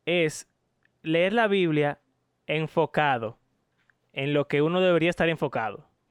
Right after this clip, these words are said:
Porque el enfoque de leer la Biblia, como ya hemos mencionado en episodios anteriores, no es para mi deleite personal, no es para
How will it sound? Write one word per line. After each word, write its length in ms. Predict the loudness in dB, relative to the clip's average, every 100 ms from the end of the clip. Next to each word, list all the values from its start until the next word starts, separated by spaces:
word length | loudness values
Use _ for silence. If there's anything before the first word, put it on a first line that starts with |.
| _
Porque 220 | -4 0
el 80 | 0
enfoque 280 | 0 0
de 120 | 2 2
leer 160 | 2
la 120 | 2 2
Biblia, 440 | 2 0 -2 -6 _
como 220 | -4 0
ya 100 | 0
hemos 140 | 0
mencionado 360 | -2 -2 0 0
en 60 | -2
episodios 300 | -2 -2 -2
anteriores, 580 | 0 -2 -2 -2 -6 -16 -20 -20 -20 -10
no 240 | -4 0
es 140 | 0 0
para 240 | 2 2
mi 140 | 0 0
deleite 800 | 0 2 0 0 0 0 0 -4 -16 -20 -20 _
personal, 680 | -4 -2 -2 0 0 0 -2
no 300 | -4 -2 0
es 240 | 0 -2 -2
para 840 | 0 2 4 2 2 0 -4 -8